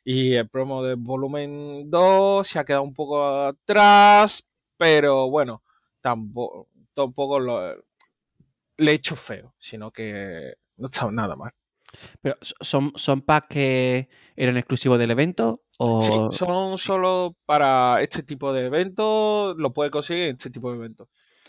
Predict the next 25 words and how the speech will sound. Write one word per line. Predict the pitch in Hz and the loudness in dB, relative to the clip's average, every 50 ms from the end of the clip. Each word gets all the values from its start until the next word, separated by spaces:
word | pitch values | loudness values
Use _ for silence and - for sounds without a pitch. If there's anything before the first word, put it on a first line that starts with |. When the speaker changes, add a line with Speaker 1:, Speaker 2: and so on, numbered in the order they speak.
| _ _ _ _ _ _ - - | _ _ _ _ _ _ -20 -8
Speaker 1:
Porque | 139 131 123 113 127 | -6 -6 -6 -4 -4
Speaker 2:
Vale, | 127 | -2
Speaker 1:
de | 127 | 0
Speaker 2:
o | 135 | 2
sea | 143 143 | 2 2
Speaker 1:
otra | 160 151 | 2 2
Speaker 2:
que | 127 120 | 0 0
Speaker 1:
forma | 123 117 151 151 143 | 0 0 -2 -4 -4
no, | 135 131 131 127 123 120 120 117 | -4 -6 -6 -6 -6 -8 -10 -10
no | 117 120 | -12 -10
puedes | 117 117 110 | -10 -10 -10
Speaker 2:
en | 107 - 131 | -4 -2 0
Speaker 1:
conseguir. | 127 123 - 92 | 0 0 -2 0
Speaker 2:
España | 85 131 135 143 160 175 185 202 202 - | 0 0 2 2 2 0 0 -2 -4 -4
solo | - - 135 127 | -2 -2 0 2
puedes | 131 131 - | 0 0 0
conseguirlo | 135 123 - 135 127 143 160 156 | -2 -4 -4 -4 -4 0 0 0
en | 127 | -2
ese | 117 - - 120 117 113 | -2 -2 -4 -4 -4 -4
torneo, | - - 107 101 90 87 90 - _ _ _ - - _ _ | -6 -6 -8 -8 -8 -10 -14 -18 _ _ _ -20 -20 _ _
Speaker 1:
En | 131 139 | -4 -4
este | 143 | -4
Speaker 2:
básicamente. | 139 127 - 151 135 101 | -4 -4 -6 -6 -4 0
Speaker 1:
caso | 165 165 170 175 - 180 | 0 0 0 0 -4 -8
sí. | - - 123 - | -8 -10 -12 -14